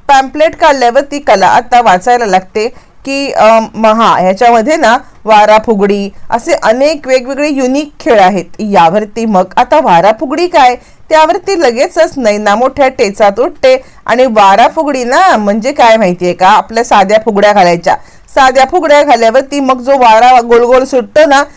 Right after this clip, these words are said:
त्यालाच म्हणतात वारा फुगडी." झालं, सगळेजण खो खो खो हसायला लागतात. ज्या वेळेला सगळेजण हसायला लागतात, त्यावेळेला आता इकडे नैना म्हणते, "काय, नाही का,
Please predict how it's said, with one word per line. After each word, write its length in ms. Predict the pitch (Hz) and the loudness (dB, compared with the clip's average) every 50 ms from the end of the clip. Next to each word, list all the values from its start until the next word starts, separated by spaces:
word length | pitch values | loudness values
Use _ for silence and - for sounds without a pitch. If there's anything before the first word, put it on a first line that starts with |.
| - - - - - | -20 -20 -20 -6 -2
त्यालाच 400 | 320 302 302 294 277 262 226 214 | 0 2 4 4 2 2 0 -2
म्हणतात 380 | 220 214 208 214 196 214 285 285 | -2 -2 -2 0 0 0 0 2
वारा 340 | - 415 392 392 - 349 | 2 2 2 4 2 2
फुगडी." 400 | 403 - 339 269 254 233 240 240 240 - - - - - - - 170 | 0 0 0 -2 0 -2 -2 -4 -6 -10 -16 -20 -20 -20 -20 -8 -2
झालं, 260 | 185 185 175 175 175 | 0 2 2 2 0
सगळेजण 600 | 180 - 208 190 170 170 190 202 202 196 196 185 196 202 202 | 0 0 -2 -4 -2 -2 -2 -2 -2 -2 -2 -2 -2 -2 -2
खो 240 | - 240 226 233 220 220 | 0 2 2 2 2 0
खो 280 | - - 240 233 226 233 226 | -2 0 2 2 2 2 0
खो 220 | - 302 254 240 311 | 0 0 2 2 2
हसायला 480 | 294 240 196 190 220 196 180 180 190 | 2 0 0 2 0 0 2 2 2
लागतात. 380 | 196 185 180 180 - 226 196 170 - - - - - - _ 214 202 | 2 2 0 0 0 -2 -2 -2 -2 -8 -20 -20 -20 -20 _ -8 -2
ज्या 160 | 196 202 185 | 0 2 2
वेळेला 440 | 170 151 185 202 220 233 226 214 214 | 2 0 0 0 0 2 2 2 2
सगळेजण 580 | 220 - 254 208 196 202 208 214 220 262 240 233 | 2 0 -2 -2 0 0 0 2 2 2 2 2
हसायला 520 | 254 285 269 226 220 - 254 233 269 330 | 0 0 -2 -2 0 0 2 2 2 2
लागतात, 340 | 277 233 226 - - 240 240 240 - | 2 0 0 0 0 -2 -2 0 0
त्यावेळेला 600 | - 202 180 170 170 175 202 233 240 208 196 214 - - | 0 2 2 2 0 0 0 0 2 2 2 2 2 0
आता 240 | 170 175 175 - | -2 -2 0 -2
इकडे 260 | 190 214 220 247 226 233 | -2 -2 -2 -2 -2 0
नैना 340 | 240 214 185 180 190 196 | 0 0 0 0 0 -2
म्हणते, 280 | 220 247 262 240 233 277 | -2 -2 -4 -4 -6 -4
"काय, 280 | 285 285 269 285 339 - - - - - - - | 0 2 2 2 2 0 -6 -12 -20 -20 -20 -8
नाही 280 | - 277 302 302 269 220 | -2 0 2 2 2 2
का, 200 | - 277 330 - | 2 2 2 2